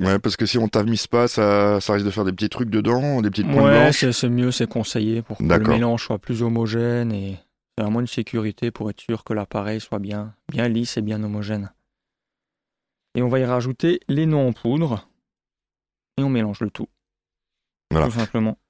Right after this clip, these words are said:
Speaker 1: La, la farine, il y a, quand, quand on va au supermarché, il y a plusieurs gammes de farine. Type
Speaker 2: Ouais,
Speaker 1: quarante-cinq,
Speaker 2: il y a,
Speaker 1: type
Speaker 2: ouais, type,
Speaker 1: cinquante-cinq.
Speaker 2: ouais, type cinquante-cinq.
Speaker 1: Alors, euh, c'est
Speaker 2: Un quarante-cinq, c'est plus pour la pâtisserie fine, quand vous faites de, de la génoise ou des choses comme ça, elle est beaucoup moins,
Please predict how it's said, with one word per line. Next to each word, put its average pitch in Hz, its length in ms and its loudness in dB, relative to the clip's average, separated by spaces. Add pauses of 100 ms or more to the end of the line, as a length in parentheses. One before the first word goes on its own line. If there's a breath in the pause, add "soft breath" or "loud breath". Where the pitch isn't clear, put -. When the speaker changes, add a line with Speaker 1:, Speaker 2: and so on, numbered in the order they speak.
(240)
Speaker 1:
La, - 160 2
la 117 120 2
farine, 131 580 2
il 95 100 -2
y 98 80 0
a, - 20 -6
quand, 113 220 2
quand 120 120 2
on 117 60 4
va 117 60 4
au 117 80 4
supermarché, 98 560 0
il 156 60 0
y 123 40 2
a 90 60 0
plusieurs 117 420 -2
gammes 123 300 0
de 110 100 4
farine. 92 400 2
Type 120 180 2
Speaker 2:
Ouais, 135 120 4
Speaker 1:
quarante-cinq, 143 560 6
Speaker 2:
il 156 80 2
y - 20 -2
a, 131 40 -8
Speaker 1:
type - 100 4
Speaker 2:
ouais, 127 60 4
type, 135 60 6
Speaker 1:
cinquante-cinq. 120 460 4
Speaker 2:
ouais, 95 80 2
type - 220 -6
cinquante-cinq. 113 560 -4
Speaker 1:
Alors, 90 320 2
euh, 71 100 0
c'est 85 500 2
Speaker 2:
Un 123 60 2
quarante-cinq, 143 640 0
c'est - 120 -2
plus 143 220 -6
pour 139 140 0
la 127 100 2
pâtisserie 123 560 -2
fine, 139 320 -2
quand 117 140 -2
vous 117 100 0
faites 110 220 -2
de, 107 300 0
de 104 120 -2
la 110 160 2
génoise 123 400 0
ou 123 60 0
des 113 120 0
choses 117 260 -2
comme 120 180 -2
ça, 131 260 -2
elle 123 80 0
est 113 60 0
beaucoup 110 320 -2
moins, 120 800 0